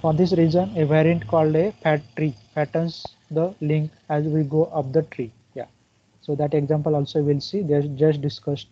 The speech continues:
regarding this particular, uh, type of tree, fat tree or flattened tree. And trees can be laid out in two D with no wire crossings, if you see.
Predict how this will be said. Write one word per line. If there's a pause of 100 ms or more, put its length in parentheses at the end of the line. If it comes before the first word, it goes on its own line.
(120)
regarding
this
particular, (640)
uh,
type
of
tree, (120)
fat (120)
tree (580)
or
flattened
tree. (720)
And
trees
can
be
laid
out
in
two
D
with
no
wire
crossings,
if
you
see.